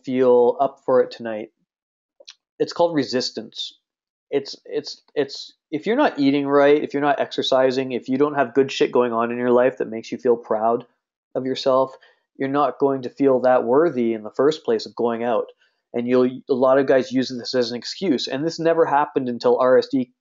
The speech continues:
came out with the concept into this community. Before the idea of state, it was all routines and gimmicks and stuff. But these guys were going out because they had the routines. They didn't have this idea that if they weren't in state,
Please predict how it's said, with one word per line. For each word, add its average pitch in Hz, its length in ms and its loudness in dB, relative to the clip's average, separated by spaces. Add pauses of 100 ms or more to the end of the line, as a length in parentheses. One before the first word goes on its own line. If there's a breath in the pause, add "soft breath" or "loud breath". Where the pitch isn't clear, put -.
came 123 200 -2
out 120 100 0
with - 120 -12
the - 60 -6
concept 123 680 -2 (380)
into 127 400 -4
this 139 200 2
community. 113 560 -10
Before 196 420 2
the 135 480 6
idea 123 380 2
of 117 180 -2
state, 120 460 -2 (280)
it - 60 -6
was 117 120 0
all 117 340 2
routines 127 580 -8
and 107 160 -10
gimmicks 117 400 -6
and 107 100 -12
stuff. - 260 -6 (100)
But 123 160 0
these 165 180 0
guys 139 240 2
were 135 60 -2
going 131 260 0
out 127 240 2
because 123 320 -4
they 143 220 4
had 127 320 0
the 127 80 -6
routines. 120 640 -8 (480)
They 120 220 2
didn't 131 400 -4
have 131 180 0
this 135 180 -2
idea 120 600 0
that 117 220 0
if - 100 -6
they 127 120 0
weren't 131 340 -2
in 135 180 -6
state, 120 500 0